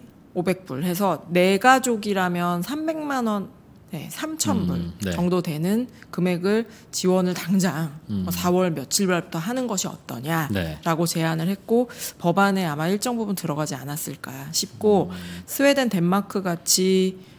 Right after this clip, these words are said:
Speaker 1: 어, 재정이 좀 잘 되어 있는 국가들 같은 경우에는 소득에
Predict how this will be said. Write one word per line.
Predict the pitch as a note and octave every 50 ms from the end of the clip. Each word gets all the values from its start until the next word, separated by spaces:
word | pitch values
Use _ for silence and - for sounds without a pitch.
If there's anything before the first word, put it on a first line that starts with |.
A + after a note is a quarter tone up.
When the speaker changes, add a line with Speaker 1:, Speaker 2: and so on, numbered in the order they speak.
| - - -
Speaker 1:
어, | - - - - - - - - - - - - -
재정이 | - F#3 E3+ G#3 A3 A3
좀 | F#3+ F#3
잘 | E3+ E3+ F#3 D#3+ E3
되어 | D#3+ F#3 F3+ F#3 G3 G#3 G3+
있는 | G3+ F#3+ F#3
국가들 | E3+ - - - E3 D#3+ D#3 D#3
같은 | D3+ D3 - - D#3
경우에는 | D3+ D3 C#3+ - - - - - F3 F#3+ F#3 E3+ D#3 - - - - -
소득에 | - - B3 A#3 - A#3 A3 G#3+ A#3 A#3 A#3 A#3+ A#3+